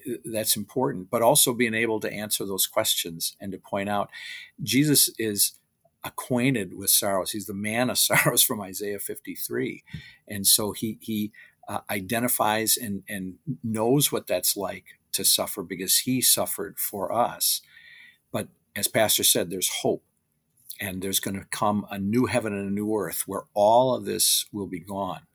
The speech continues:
All right. John sixteen, Jesus said, "In this world, you will have trouble,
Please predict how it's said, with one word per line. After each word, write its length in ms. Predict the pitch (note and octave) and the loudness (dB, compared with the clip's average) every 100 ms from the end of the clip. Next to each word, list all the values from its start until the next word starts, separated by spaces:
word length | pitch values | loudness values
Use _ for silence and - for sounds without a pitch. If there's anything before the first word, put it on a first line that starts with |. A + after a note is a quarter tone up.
| _ | _
All 60 | G2+ | -12
right. 180 | G2 - - - - | -10 -10 -14 -14 -8
John 200 | - A2+ A#2 | 0 2 4
sixteen, 460 | A2 G2+ - A2+ | 2 2 0 -2
Jesus 260 | G2+ G#2+ G2+ | -2 0 2
said, 220 | - G2+ G2+ | 2 0 0
"In 100 | C3+ | 2
this 200 | A#2 - | 2 2
world, 240 | A#2 G2+ | 0 0
you 180 | F#2+ G2+ | -4 -6
will 600 | F#2+ G2+ B2 C#3 C#3+ D3 - _ _ | -6 0 4 4 2 0 -6 _ _
have 440 | - G#2+ A2 A2+ | -2 0 0 -2
trouble, 440 | - - G#2+ - | -6 -2 -2 -2